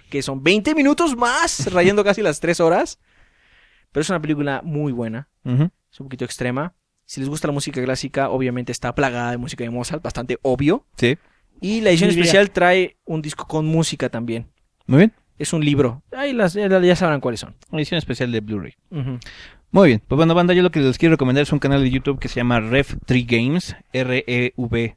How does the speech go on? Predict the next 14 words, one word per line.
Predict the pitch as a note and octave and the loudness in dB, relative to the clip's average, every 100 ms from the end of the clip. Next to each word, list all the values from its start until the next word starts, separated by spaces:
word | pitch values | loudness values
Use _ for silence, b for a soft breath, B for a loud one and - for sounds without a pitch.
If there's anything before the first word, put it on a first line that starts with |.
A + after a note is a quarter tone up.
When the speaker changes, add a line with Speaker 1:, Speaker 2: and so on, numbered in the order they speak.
| _ | _
Speaker 2:
tres | A2+ A#2 - | -4 -4 -4
Games, | C3 A2+ C3 - - - B B B - | -6 -2 0 -2 -10 -18 B B B -6
eh, | C3+ C#3 C#3 | 0 0 -2
que | D3+ D3+ D3 | -4 -4 -2
más | F#3 | -2
que | - | 0
nada | G3 G3+ G3+ | 2 2 2
es | E3 F3+ | -2 -6
un | G#3 | -4
canal | F#3+ F3+ F#3+ | -2 0 0
enfocado | F3 D#3 F3+ | 0 2 4
a | |
videojuegos | E3+ C#3+ - D#3+ - | 4 2 0 -6 -6
también, | E3 E3+ E3+ | -6 -4 -4